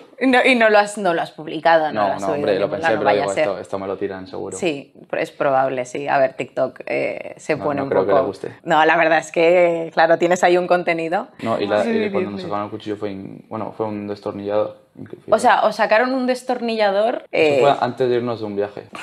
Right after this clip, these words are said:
Speaker 2: Lo típico que coges un viaje, pues no, creo que estábamos a las cinco de la mañana o así, teníamos que coger un tren. Pues estábamos todo el grupo de amigos y una amiga mía estaba por ahí y como que se le, el típico checo que había por ahí medio maga-, vagabundo, medio loco,
Speaker 1: Ujú.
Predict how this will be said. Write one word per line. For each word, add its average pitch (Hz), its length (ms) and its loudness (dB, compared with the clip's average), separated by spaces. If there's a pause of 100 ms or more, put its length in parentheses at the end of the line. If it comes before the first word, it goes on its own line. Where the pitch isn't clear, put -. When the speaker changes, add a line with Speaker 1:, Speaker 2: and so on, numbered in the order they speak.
(240)
Speaker 2:
Lo 107 120 2
típico 135 300 4
que 127 80 4
coges 131 320 0
un 120 140 -2
viaje, 117 600 4
pues 101 120 0
no, 101 160 -2
creo 110 140 2
que 107 40 2
estábamos 107 340 0
a 107 40 6
las 98 120 2
cinco 113 200 0
de 107 60 6
la - 20 4
mañana 117 240 0
o - 20 4
así, 113 160 0
teníamos 107 240 -4
que 107 80 -10
coger 104 240 -2
un 101 100 -8
tren. - 380 -10
Pues - 160 -10
estábamos 104 480 0
todo 110 120 6
el 104 60 6
grupo 110 220 4
de 110 80 6
amigos 131 460 2
y 113 240 4
una 120 160 4
amiga 123 260 4
mía 139 280 2
estaba 117 260 2
por 127 100 4
ahí 135 420 2
y 110 120 -4
como 104 260 -4
que 104 420 2
se 107 120 0
le, 107 320 4
el 101 160 -6
típico 117 400 2
checo 113 340 2
que 113 80 0
había 110 220 4
por 110 120 2
ahí 110 60 2
medio 107 220 -2
maga-, 107 320 0
vagabundo, 107 580 -2
medio 110 220 0
loco, 131 300 2
Speaker 1:
Ujú. 226 440 -6